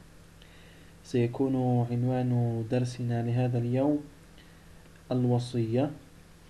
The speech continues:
بحيث سنتعرف من خلال هذا الدرس على، آه، ستة أو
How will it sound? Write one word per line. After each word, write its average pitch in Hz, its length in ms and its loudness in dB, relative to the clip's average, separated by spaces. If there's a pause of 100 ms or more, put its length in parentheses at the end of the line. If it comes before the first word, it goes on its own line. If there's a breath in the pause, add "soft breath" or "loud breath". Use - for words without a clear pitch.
(1040 loud breath)
بحيث 123 480 0 (320)
سنتعرف 123 840 -2 (420)
من 123 140 -4
خلال 123 440 -2
هذا 127 200 -2
الدرس 123 460 0
على، 117 340 0 (1000 loud breath)
آه، 113 200 -2
ستة 120 500 -4 (240)
أو 120 280 -2